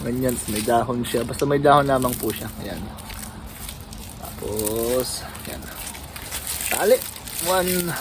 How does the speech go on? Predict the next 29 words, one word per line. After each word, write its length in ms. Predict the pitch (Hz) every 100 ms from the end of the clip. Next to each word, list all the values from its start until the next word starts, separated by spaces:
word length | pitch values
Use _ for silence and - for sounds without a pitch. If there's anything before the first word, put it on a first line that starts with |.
| -
two, 400 | - 185 180 175 160 - - -
three. 600 | 175 180 180 180 180 175 143 - - - - - - - - - -
So, 120 | 156
depende 400 | 151 156 165 165 165
po 160 | 143
sa 200 | 139 139
haba 280 | 131 135 131
ng 240 | 127 120 120
dahon 440 | 117 123 120 107 113 - - - - -
kung 100 | 127 127
ilang 320 | 120 120 117
po 220 | - - -
tali 400 | 123 120 113 107
yung 100 | 101
ating, 340 | 117 107 113 113
ah, 160 | 139 135 - - - - - - -
I 80 | 135
mean, 120 | 135 139
ilang 160 | 131 -
ikot 320 | 143 131 139 -
nung, 240 | 131 117
ano, 240 | 104 104 110 - - - - - - - - - - - - - - -
ilang 200 | 127 127 123
ikot 400 | 127 120 123 107
nung, 200 | 120 113 107
ah, 400 | 98 95 110 - -
dahon. 400 | - 107 107 101 101 - - - -
Ayan. 160 | 67 107 - - - - - - - - - - - - -
Tapos, 520 | 156 170 - 196 226